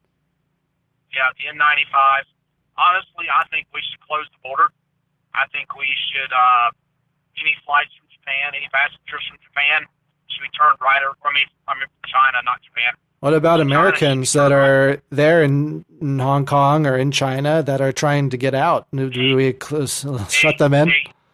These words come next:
Speaker 1: they, they can come here and be quarantined for tw-, twenty days or, you know, whatever the,
Speaker 2: <laughs>
Speaker 1: you know,
Speaker 2: Well, I mean,
Speaker 1: the F D A.
Speaker 2: I gotta ask you, Tim, what if you had a family member?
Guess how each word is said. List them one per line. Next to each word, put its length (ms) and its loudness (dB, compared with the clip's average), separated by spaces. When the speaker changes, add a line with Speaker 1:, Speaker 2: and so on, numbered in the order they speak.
Speaker 1:
they, 160 -2
they 120 -6
can 180 -20
come 220 0
here 400 2
and 160 -6
be 160 -8
quarantined 540 -4
for 140 0
tw-, 160 -20
twenty 180 -4
days 460 -4
or, 160 -12
you 100 -4
know, 220 2
whatever 340 0
the, 200 -2
Speaker 2:
<laughs> 500 -4
Speaker 1:
you 120 2
know, 80 4
Speaker 2:
Well, 160 -2
I 120 2
mean, 180 6
Speaker 1:
the 40 2
F 60 -2
D 280 -8
A. 40 0
Speaker 2:
I 40 4
gotta 180 4
ask 340 4
you, 100 6
Tim, 480 2
what 180 4
if 140 4
you 120 6
had 120 6
a 60 4
family 440 4
member? 520 2